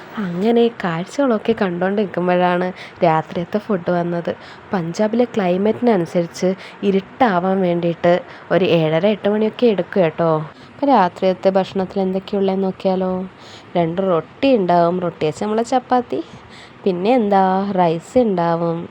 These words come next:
ഒരു പനീറിൻ്റെ ഒരു കറി ഉണ്ടാവും, ദാൽ ഉണ്ടാവും. ദാൽ എന്ന് പറയുന്നത് നമ്മൾ പരിപ്പ് മാത്രമല്ല കേട്ടോ, ഇവർക്ക് നമ്മുടെ ചെറുപയറും ഒക്കെ ദാൽ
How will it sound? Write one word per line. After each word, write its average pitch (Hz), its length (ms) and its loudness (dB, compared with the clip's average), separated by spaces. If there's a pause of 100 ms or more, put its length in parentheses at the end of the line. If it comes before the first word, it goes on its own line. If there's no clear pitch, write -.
(160)
ഒരു 175 120 -4 (100)
പനീറിൻ്റെ 170 640 2
ഒരു 208 80 -2 (100)
കറി 160 320 -2 (120)
ഉണ്ടാവും, 165 420 -2 (520)
ദാൽ 165 380 4
ഉണ്ടാവും. 190 400 0 (240)
ദാൽ 156 240 4
എന്ന് 170 140 0
പറയുന്നത് 202 260 0
നമ്മൾ 208 240 2
പരിപ്പ് 214 400 2
മാത്രമല്ല 196 480 0
കേട്ടോ, 180 180 -2 (340)
ഇവർക്ക് 165 320 2
നമ്മുടെ 185 280 0
ചെറുപയറും 165 560 4
ഒക്കെ 214 220 0 (100)
ദാൽ 196 160 2